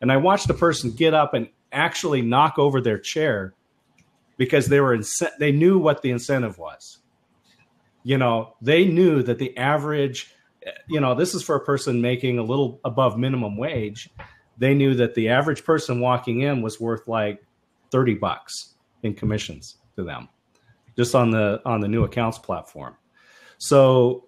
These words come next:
in this case, they were, they, they had a specific behavior that they were driving, and, and it was reported in a very timely manner. But the person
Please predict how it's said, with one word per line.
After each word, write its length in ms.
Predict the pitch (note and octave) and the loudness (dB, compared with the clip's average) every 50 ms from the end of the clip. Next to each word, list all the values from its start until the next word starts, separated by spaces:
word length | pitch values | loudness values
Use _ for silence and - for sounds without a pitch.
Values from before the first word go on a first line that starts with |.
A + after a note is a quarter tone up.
| _ - | _ -4
in 120 | C#3+ B2+ C3 | 0 0 2
this 180 | D3 E3 D#3 | 2 0 0
case, 300 | - - C3+ B2 B2 - | 0 -2 -2 -2 -2 -2
they 140 | C3 B2+ B2+ | -2 0 2
were, 360 | B2+ A#2+ A#2 A2 G#2+ G#2 - - | 2 2 2 0 -2 -4 -8 -4
they, 260 | - C3 B2+ A#2 B2 B2+ | -2 0 2 2 0 -2
they 160 | A#2 B2 A#2+ | -2 0 2
had 140 | C#3 C#3 A#2+ | 2 2 0
a 40 | |
specific 560 | - - - B2 A#2+ - F3 D3+ D3 C#3 G#2+ A2+ | -2 -6 -6 -6 -2 -2 -2 -2 -2 -6 -6 -6
behavior 480 | A2 G2+ G#2 C#3 D3+ D#3 C#3+ B2 A#2+ | -6 -6 -4 -4 -4 -4 -2 -2 -2
that 180 | A#2 A2+ G#2+ - | -2 -2 -6 -6
they 100 | A2+ G#2+ | -6 -6
were 120 | G#2+ G2+ | -6 -6
driving, 640 | F#2+ G#2 A2 A#2+ C#3 D#3+ E3+ B2+ F#2+ F2 D#2+ F2 G2 - _ _ _ _ _ _ _ _ _ _ - | -6 -4 -4 -4 -2 -4 -4 -6 -10 -12 -14 -16 -18 -20 _ _ _ _ _ _ _ _ _ _ -2
and, 580 | A#2 A#2+ A#2+ A#2+ A#2+ A#2+ A#2+ A2+ A2 A2 A#2+ - _ _ _ _ _ _ _ _ _ - | 0 2 2 2 2 2 0 0 -2 -4 -6 -10 _ _ _ _ _ _ _ _ _ -2
and 140 | C3+ C3 C3 | 0 0 0
it 60 | A#2+ | 0
was 180 | A#2 A2+ - A2 | -2 -4 -4 -6
reported 540 | G2+ - - - - G#3 G3+ D3 B2+ A2+ | -12 -14 -6 0 2 2 4 2 2 0
in 120 | A2+ A2+ A2+ | 0 -2 -2
a 40 | G2+ | -2
very 600 | F#2+ A#2+ B2+ C3+ C3+ C3 B2+ B2 A#2 A2+ - _ _ _ _ _ _ _ _ | 0 0 0 0 2 0 0 0 -2 -4 -8 _ _ _ _ _ _ _ _
timely 480 | - - C3+ C#3 D3+ D#3 D3+ C#3 A#2 A2+ | -8 -4 -2 -2 -2 0 0 0 0 0
manner. 540 | G#2+ G#2+ A2+ A#2 A#2 A2 F2+ D2+ B1+ - _ _ _ _ _ _ _ _ _ _ _ _ _ _ - | 0 -2 -2 -2 -4 -4 -6 -8 -14 -18 _ _ _ _ _ _ _ _ _ _ _ _ _ _ 2
But 220 | E3 D#3+ - - | 2 2 2 0
the 100 | - B2 | -2 -4
person 720 | - - - G3 G#3+ A#3+ A#3 - - A2+ G2+ G#2 G#2+ G#2+ | -4 -2 -2 0 0 0 -2 -4 -6 -6 -6 -8 -10 -12